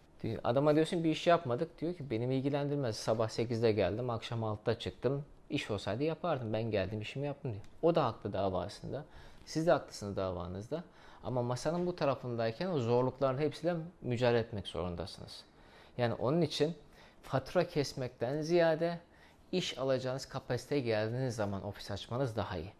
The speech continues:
Bunun için zaten normal Instagram'da yaptığımız sohbetlerde hep söylüyorum ki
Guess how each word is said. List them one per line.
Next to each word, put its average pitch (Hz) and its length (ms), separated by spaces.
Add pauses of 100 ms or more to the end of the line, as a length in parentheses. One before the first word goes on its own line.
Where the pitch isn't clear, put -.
(320)
Bunun 160 200
için 135 280
zaten 120 640
normal 117 360
Instagram'da 117 640
yaptığımız 113 400
sohbetlerde 113 720
hep 127 100
söylüyorum 143 520
ki 151 280